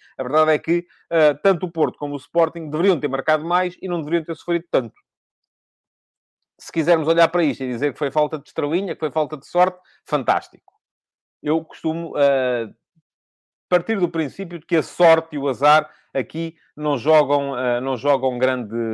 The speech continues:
não jogam muito nos, na, na, no, no futebol. Diz o Simão Rochinol: "Gilberto mostrou ontem que é o lateral direito em melhor forma no Benfica."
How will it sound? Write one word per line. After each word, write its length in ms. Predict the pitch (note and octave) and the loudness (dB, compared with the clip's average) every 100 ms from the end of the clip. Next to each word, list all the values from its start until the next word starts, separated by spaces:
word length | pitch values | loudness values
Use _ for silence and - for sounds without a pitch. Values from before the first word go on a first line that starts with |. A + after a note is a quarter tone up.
| A2 | -4
não 140 | B2+ | -2
jogam 260 | D3 D3 D3+ | 0 0 0
muito 400 | D#3 C3+ G2 G2 | 0 -2 -4 -12
nos, 260 | F#2 F2+ | -14 -14
na, 220 | G#2 G#2 | -12 -10
na, 220 | G2 G2 F#2 | -8 -10 -10
no, 260 | F#2+ F#2 | -12 -12
no 160 | G#2 G#2 | -12 -12
futebol. 380 | _ E2+ E2+ - - - _ - | _ -8 -8 -8 -20 -20 _ -4
Diz 280 | F#3+ A#3 | 0 0
o 100 | G3 | 0
Simão 300 | F#3 G#3+ A3 | -4 0 2
Rochinol: 640 | F#3+ G3 F#3 F#3+ F#3 E3+ A#2 | 2 0 -2 -2 2 2 0
"Gilberto 520 | B2 G3 F#3 G#3+ F#3 | 0 0 2 0 -2
mostrou 340 | F#3 - F#3+ G3 | -8 -2 2 2
ontem 280 | G3+ F#3+ | 0 -4
que 100 | D#3+ | -2
é 40 | G3+ | 0
o 100 | F#3+ | 2
lateral 340 | F3+ G3 F#3+ | 0 2 2
direito 240 | F3+ G3 F3+ | 2 0 0
em 40 | |
melhor 280 | F3 F#3+ F#3 | 0 2 2
forma 260 | G3 F#3+ F#3 | 2 0 0
no 120 | F3 | 0
Benfica." 560 | E3+ C3 D3+ A#2 F#2+ | -2 -2 -4 -4 -10